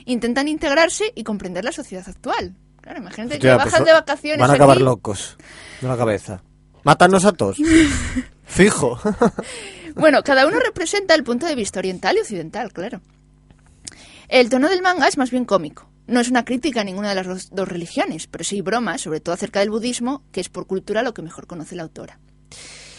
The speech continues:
Speaker 1: Pero el tono es respetuoso, más bien se centra en las dos cosmovisiones que encarnan los dos personajes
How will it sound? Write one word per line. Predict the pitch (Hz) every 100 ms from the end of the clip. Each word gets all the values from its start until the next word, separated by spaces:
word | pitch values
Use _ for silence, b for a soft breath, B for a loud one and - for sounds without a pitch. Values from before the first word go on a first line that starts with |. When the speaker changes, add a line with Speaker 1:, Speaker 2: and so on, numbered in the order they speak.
| B -
Speaker 1:
Pero | 269
el | 262
tono | 269
es | 349
respetuoso, | 359 - 330 277 277 202
más | 196 240
bien | 269
se | 320
centra | 302 285 330
en | 320
las | 214
dos | 196 202
cosmovisiones | - 247 233 226 226 226 285 262 -
que | 175
encarnan | 156 156 165
los | 170 165
dos | 180
personajes | - - 226 247 302 -